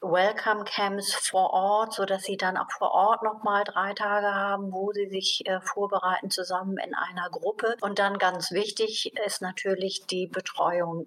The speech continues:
Es gibt immer einen lokalen, äh, Betreuer, der für die Schüler und auch für die Gastfamilie Ansprechpartner ist. Es gibt das lokale Büro in dem Land. Es gibt eine vierundzwanzig Stunden Notfallrufnummer. Das heißt, auf der einen Seite müssen die Schüler schon viel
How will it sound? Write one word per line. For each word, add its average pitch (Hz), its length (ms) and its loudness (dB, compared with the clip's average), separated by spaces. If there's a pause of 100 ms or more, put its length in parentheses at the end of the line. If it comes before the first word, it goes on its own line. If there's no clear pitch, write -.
Es - 160 -6
gibt - 320 -10
immer 208 320 2
einen 190 200 -2
lokalen, 180 720 0
äh, 170 60 -6
Betreuer, 208 760 2
der 196 300 2
für - 180 -6
die 190 120 -6
Schüler 214 460 0
und 190 220 -6
auch - 160 -6
für 208 160 -4
die 202 100 -4
Gastfamilie 208 800 -2
Ansprechpartner 208 880 -2
ist. 196 220 -2
Es - 140 -6
gibt - 280 -10
das 180 200 -2
lokale 196 560 2
Büro 196 580 0
in 202 160 -4
dem 196 180 0
Land. 190 420 2
Es - 160 -4
gibt - 200 -8
eine 190 100 -4
vierundzwanzig 196 800 -2
Stunden 190 580 -4
Notfallrufnummer. 208 1300 0
Das - 160 -8
heißt, 214 240 2
auf 208 60 -10
der 175 160 2
einen 208 240 0
Seite 202 280 2
müssen 202 280 -4
die 196 100 -4
Schüler 196 340 0
schon 220 360 0
viel 214 500 2